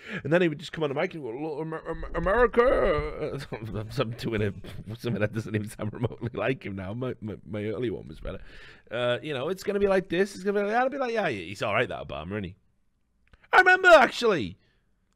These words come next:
exactly where I was, where Obama was inaugurated. I, I, uh, I couldn't, uh, all right, but when it was declared he was gonna be president, actually, not even the inauguration. I, I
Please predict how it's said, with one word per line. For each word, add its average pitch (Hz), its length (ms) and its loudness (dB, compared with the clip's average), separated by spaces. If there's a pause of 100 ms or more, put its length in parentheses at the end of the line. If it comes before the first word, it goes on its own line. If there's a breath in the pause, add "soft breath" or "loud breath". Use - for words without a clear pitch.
(1400)
exactly 214 600 2
where 277 200 10
I 262 40 10
was, 247 340 6
where 147 200 2
Obama 160 340 2
was 135 160 -6
inaugurated. 113 600 -2
I, 117 120 -4 (140)
I, 123 220 -8
uh, 117 380 -2
I 127 60 -8
couldn't, 151 420 -6
uh, 113 140 -8
all 139 160 4
right, 139 220 2
but 139 120 -10 (260)
when 147 160 0
it 127 60 -6
was 135 100 -10
declared 135 380 -2
he 131 60 -4
was 123 80 -10
gonna 131 140 -8
be 131 80 -8
president, 117 460 -6
actually, 95 360 -10
not 110 160 -8
even 110 160 -10
the 117 100 -6
inauguration. 117 580 -4 (320 loud breath)
I, 131 180 4
I 127 280 4